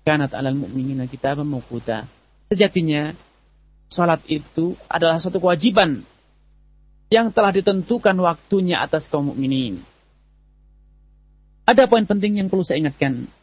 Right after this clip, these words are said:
Bagi Anda yang ingin menjamak salat, musafir misalnya, ingin menjamak salat menjadi jamak takhir.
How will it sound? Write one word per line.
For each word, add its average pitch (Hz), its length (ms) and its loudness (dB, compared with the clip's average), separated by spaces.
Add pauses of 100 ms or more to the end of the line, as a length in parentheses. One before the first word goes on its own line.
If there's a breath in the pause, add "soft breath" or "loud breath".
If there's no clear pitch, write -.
(180)
Bagi 190 280 0
Anda 220 360 0
yang 202 160 -2
ingin 202 320 -2
menjamak 180 560 -2
salat, 170 320 -6 (320)
musafir 160 480 -2
misalnya, 151 560 -6 (480)
ingin 175 240 2
menjamak 165 400 0
salat 160 240 -4 (240)
menjadi 151 320 -2
jamak 156 240 -4
takhir. - 400 -2